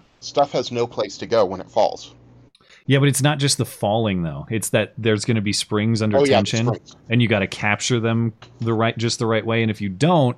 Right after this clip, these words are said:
Speaker 2: they, go, you know, stuff goes flying from the spring tension. So it's a combination of, like, small
Speaker 1: Which
Speaker 2: parts
Speaker 1: could
Speaker 2: that
Speaker 1: be
Speaker 2: you might
Speaker 1: easy.
Speaker 2: just lose from rolling off the table, but if you don't handle them correctly, they go flying.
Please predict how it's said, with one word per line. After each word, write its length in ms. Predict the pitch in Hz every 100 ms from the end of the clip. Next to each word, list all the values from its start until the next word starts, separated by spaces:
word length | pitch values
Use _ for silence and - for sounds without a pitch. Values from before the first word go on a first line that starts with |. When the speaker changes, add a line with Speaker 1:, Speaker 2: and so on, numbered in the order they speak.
| -
Speaker 2:
they, 280 | 104 110
go, 100 | 104 113
you 160 | 104 87
know, 60 |
stuff 280 | - 113 101
goes 180 | 101 -
flying 320 | - 95 90
from 140 | 90
the 80 | 85
spring 320 | 85 - 90
tension. 420 | 87 80 76 110 117 _ _ _ _ _
So 180 | - 139
it's 100 | 123
a 60 | 120
combination 560 | 156 156 139 139 135
of, 100 | 113
like, 160 | 101 98
small 320 | - 110 104
Speaker 1:
Which 100 | 107
Speaker 2:
parts 200 | 107 107
Speaker 1:
could 80 | 107
Speaker 2:
that 40 | 107
Speaker 1:
be 40 |
Speaker 2:
you 80 | 107
might 220 | 113 107
Speaker 1:
easy. 40 |
Speaker 2:
just 220 | 110 - 107
lose 240 | 110 104
from 180 | - 95
rolling 360 | 101 104 101
off 120 | 98 -
the 80 |
table, 340 | 90 107 95 85
but 380 | - 110 92 82 _ _ _ _ -
if 100 | 104
you 100 | 104
don't 200 | 113 107
handle 260 | 135 139
them 160 | 117 110
correctly, 480 | - 101 95 98 92
they 180 | 92 92
go 140 | 85
flying. 360 | - 78 69